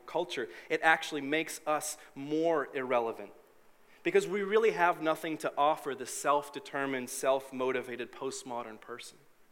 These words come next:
If you wanna, if you just wanna, like, live a better life, there's other people that are telling you how to do that far better than we could. If you like music, there's people that are doing way better music than we can do.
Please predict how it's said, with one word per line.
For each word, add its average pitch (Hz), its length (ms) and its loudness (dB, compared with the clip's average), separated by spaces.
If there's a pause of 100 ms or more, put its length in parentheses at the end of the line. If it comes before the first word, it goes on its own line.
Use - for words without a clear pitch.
(1120)
If 156 120 -8
you 214 140 0
wanna, 220 300 6 (180)
if 165 120 0
you 208 100 -4
just 226 200 -2
wanna, 175 220 4 (160)
like, 147 180 0
live 170 220 4
a 151 80 4
better 147 260 4
life, 127 300 2
there's 156 160 0
other 185 180 2
people 175 300 -2
that 131 100 -2
are 123 60 2
telling 147 300 -2
you 127 100 -4
how 127 80 -4
to 120 100 -6
do 123 160 -6
that 107 160 -4
far 123 220 -4
better 113 180 -4
than 101 140 -14
we 104 100 -12
could. - 240 -20 (560)
If 147 140 -6
you 190 80 4
like 185 240 6
music, 180 400 0
there's 143 120 -4
people 165 280 -6
that 139 100 0
are 143 40 0
doing 135 260 -2
way 156 140 2
better 175 220 4
music 170 360 -2
than 139 120 -6
we 139 100 -2
can 120 180 -10
do. 104 160 -14